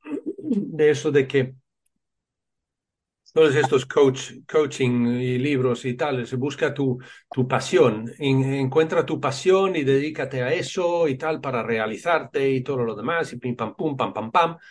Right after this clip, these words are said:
Y eso suena muy bien, pero luego yo llegué a <laughs> la conclusión de, si no di-, no digo esto como coach a nadie, ni, ni a vosotras tampoco, es, soy yo.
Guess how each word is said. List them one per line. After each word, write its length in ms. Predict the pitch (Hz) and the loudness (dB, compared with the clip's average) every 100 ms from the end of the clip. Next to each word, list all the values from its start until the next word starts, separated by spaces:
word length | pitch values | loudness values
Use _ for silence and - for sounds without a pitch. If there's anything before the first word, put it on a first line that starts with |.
| - - - _ _ _ _ _ - - - - 101 | -20 -20 -20 _ _ _ _ _ -12 -10 -10 -10 -2
Y 80 | |
eso 180 | 139 131 | 0 0
suena 260 | 190 208 175 | 2 2 4
muy 180 | 143 135 | 6 4
bien, 300 | 170 143 135 | 4 2 2
pero 160 | 143 | 2
luego 280 | 131 143 165 | 4 4 2
yo 140 | 160 165 | 0 0
llegué 320 | 156 139 151 | 0 0 0
a 60 | 135 | -2
<laughs> 180 | 131 160 | -2 -4
la 140 | 120 | -4
conclusión 580 | - 139 120 127 143 131 | -4 -4 -2 -4 0 0
de, 140 | 117 | -2
si 180 | 113 123 | -4 -6
no 180 | 117 135 | -2 0
di-, 180 | 139 143 | 0 -2
no 200 | 151 165 | 2 4
digo 260 | 165 151 143 | 4 2 2
esto 260 | 139 151 | 0 -2
como 260 | 127 131 127 | -2 -2 0
coach 340 | 147 143 131 | -2 -2 -2
a 80 | 123 | -4
nadie, 360 | 123 143 139 113 | -4 -2 -2 0
ni, 220 | 117 117 | -2 -4
ni 200 | 123 123 | -6 -4
a 60 | 110 | -2
vosotras 480 | 113 160 160 160 131 | 0 0 0 0 0
tampoco, 500 | 117 - 170 190 - | -4 -4 -4 -4 -2
es, 280 | 156 131 - _ _ - | -4 -4 -14 _ _ -12
soy 260 | - 156 | 0 2
yo. 220 | 127 123 | 4 2